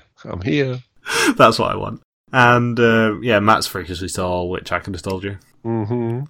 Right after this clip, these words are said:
Speaker 2: And, um, David and Emily stay with David's law school friend, Brad.
Speaker 1: Yeah, again, this, they're too close to their normal circle of friends for me. Uh, so I'm guessing that they've drawn attention to that because that's a,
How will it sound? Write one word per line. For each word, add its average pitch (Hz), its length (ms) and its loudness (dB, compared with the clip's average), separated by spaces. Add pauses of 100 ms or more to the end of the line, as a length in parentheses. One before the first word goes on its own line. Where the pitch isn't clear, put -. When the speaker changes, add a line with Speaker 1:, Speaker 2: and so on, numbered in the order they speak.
(340)
Speaker 2:
And, 160 640 -2
um, 156 580 4 (180)
David 160 260 4
and 135 80 2
Emily 117 380 2
stay 120 260 2
with 107 300 2
David's 110 320 2
law 117 160 6
school 110 240 -2
friend, 107 400 0
Brad. 135 320 2 (280)
Speaker 1:
Yeah, 131 280 0
again, 120 680 -6
this, 127 160 -8
they're 123 180 -2
too 160 300 -4
close 127 520 -2
to 107 180 -4
their 107 260 -2
normal 107 580 2
circle - 440 -4
of 104 80 -6
friends 104 340 2
for - 140 -6
me. 95 340 0 (160)
Uh, 98 420 -2
so 98 460 0 (280)
I'm 135 100 4
guessing 151 420 4
that 117 180 4
they've 104 200 0
drawn 107 260 0
attention 92 460 -4
to - 80 -14
that - 160 -6
because 95 240 -8
that's - 220 -4
a, 92 60 -4